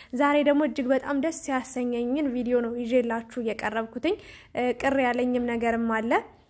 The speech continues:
እንግዲህ ቤተሰብ እንደዚህ ሲዋደዱ፣ ቤተሰብ እንደዚህ ሲከባበር፣ እኔ እንጃ በቃ ልቤ ደስ ብሎት ነው የመጣው። በቃ እንዴት ልበላችሁ፣ የሰው ደስታ በጣም ነው ያም-፣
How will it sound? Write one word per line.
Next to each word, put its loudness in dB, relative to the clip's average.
እንግዲህ 2
ቤተሰብ 0
እንደዚህ 2
ሲዋደዱ፣ 2
ቤተሰብ 0
እንደዚህ 2
ሲከባበር፣ 0
እኔ 0
እንጃ 4
በቃ 2
ልቤ 2
ደስ 0
ብሎት 0
ነው 0
የመጣው። -2
በቃ -4
እንዴት 2
ልበላችሁ፣ -2
የሰው 2
ደስታ 0
በጣም 2
ነው 4
ያም-፣ -2